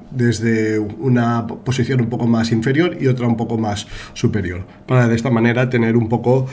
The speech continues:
lo que sería los ciento ochenta grados de la cara.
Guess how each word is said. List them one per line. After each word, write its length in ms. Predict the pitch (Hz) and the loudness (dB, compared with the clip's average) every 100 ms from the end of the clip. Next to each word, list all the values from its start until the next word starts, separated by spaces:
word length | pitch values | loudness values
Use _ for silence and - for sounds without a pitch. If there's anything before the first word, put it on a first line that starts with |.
| - - | -12 -4
lo 160 | 120 123 | -4 -2
que 100 | 123 | -2
sería 320 | 117 113 107 | 2 2 2
los 540 | 104 98 95 101 - - - - | 0 -2 -4 -6 -10 -12 -14 -14
ciento 300 | - 135 131 | 0 4 4
ochenta 320 | 127 131 131 127 | 2 0 2 2
grados 440 | 117 139 165 160 | 2 2 0 0
de 100 | 131 | 0
la 160 | 123 117 | 0 2
cara. 400 | 143 170 190 | 2 2 0